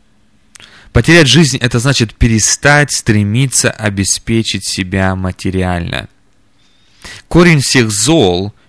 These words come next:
есть селеб-, серебролюбие.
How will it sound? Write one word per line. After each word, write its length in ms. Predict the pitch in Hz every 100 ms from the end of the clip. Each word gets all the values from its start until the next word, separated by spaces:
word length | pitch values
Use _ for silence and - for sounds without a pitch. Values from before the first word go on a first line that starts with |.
| _
есть 560 | 98 113 107 - - - _ _ -
селеб-, 520 | - - 101 98 - -
серебролюбие. 960 | - 101 101 98 101 104 95 82 58